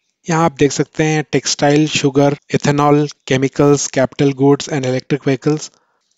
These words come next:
इन सब का डिमांड इंक्रीज होने वाला है, जिसके चलते आप इन स्टॉक्स में बने रह सकते हैं फ्रेंड्स। और लगातार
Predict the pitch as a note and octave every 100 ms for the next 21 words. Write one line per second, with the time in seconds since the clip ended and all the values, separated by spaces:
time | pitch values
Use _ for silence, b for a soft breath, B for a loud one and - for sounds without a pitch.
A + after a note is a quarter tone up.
0 | D3+ D#3+ - D#3 - D#3+ D#3 D3+ C3 C3
1 | D3 D#3 D3 D#3 D3+ D3 D3 C#3+ C#3+ D3
2 | C#3+ C3+ - D3 D3 C3+ D3 D3 C3+ C#3
3 | - D3+ D3+ - C#3+ C#3 - D#3 C3+ C3+
4 | D3 C3+ C#3 - B2+ A#2 A#2+ A#2 - _
5 | _ _ - C#3 C3 B2+ D3+ D3+ D3+ D3+
6 | D3